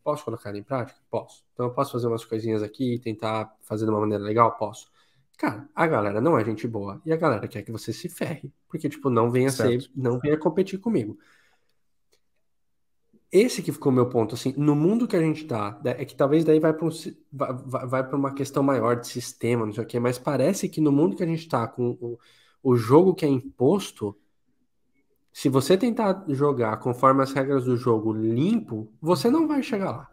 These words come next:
Speaker 1: Tipo, se você tem uma ideia meio revolucionária, entre aspas, porque, assim, o que, o, o, é muito louco, o que ele propô-, o, o que ele,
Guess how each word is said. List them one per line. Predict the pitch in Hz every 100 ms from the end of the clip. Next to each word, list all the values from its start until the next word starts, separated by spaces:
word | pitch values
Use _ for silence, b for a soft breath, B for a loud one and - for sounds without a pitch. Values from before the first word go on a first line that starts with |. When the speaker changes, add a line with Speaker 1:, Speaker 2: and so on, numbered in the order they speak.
| _ -
Speaker 1:
Tipo, | 127 120 110 104 B B B
se | -
você | 135 131
tem | 143 143
uma | 139
ideia | 131 131
meio | 131 135 135 135 B B B B _ _ _ _ - - -
revolucionária, | 143 214 220 202 190 180 165 185
entre | 180 151
aspas, | 175
porque, | - 190
assim, | 170 151
o | 147
que, | - 156
o, | 156 156 139 -
o, |
é | 139 143
muito | 160 196
louco, | 139 123 131
o |
que | 165
ele | 180
propô-, | - 165 160 - 151
o, | 160 139 139
o |
que | 139
ele, | 156 160 120